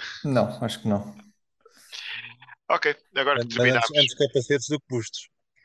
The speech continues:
Speaker 1: <laughs>
Speaker 2: Ah, sim, sim, sim, sim, sim, sim, sim, sim.
Speaker 1: Certo.
Speaker 2: Pronto,
Speaker 1: Ou
Speaker 2: vamos ficar por
Speaker 1: porta-lápis.
Speaker 2: aqui. Ou porta-lá-, ou porta-lápis.
Speaker 3: Não, os porta-lápis dão jeito até.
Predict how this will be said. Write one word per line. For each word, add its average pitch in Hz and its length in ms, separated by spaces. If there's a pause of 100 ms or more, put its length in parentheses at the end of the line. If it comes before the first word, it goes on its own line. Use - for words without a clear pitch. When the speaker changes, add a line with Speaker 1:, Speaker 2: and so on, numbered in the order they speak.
(400)
Speaker 1:
<laughs> 135 680
Speaker 2:
Ah, 160 360
sim, 151 240
sim, 139 240
sim, 135 260
sim, 127 220
sim, 113 240
sim, - 140 (280)
sim, - 220
sim. - 120 (220)
Speaker 1:
Certo. - 440 (1700)
Speaker 2:
Pronto, 139 200
Speaker 1:
Ou - 40
Speaker 2:
vamos 120 180
ficar 117 200
por 101 120
Speaker 1:
porta-lápis. - 200
Speaker 2:
aqui. - 20 (320)
Ou 110 80
porta-lá-, 107 440
ou 117 160
porta-lápis. 104 560 (760)
Speaker 3:
Não, 98 100
os 90 80
porta-lápis 107 440
dão 117 140
jeito 98 220
até. 95 220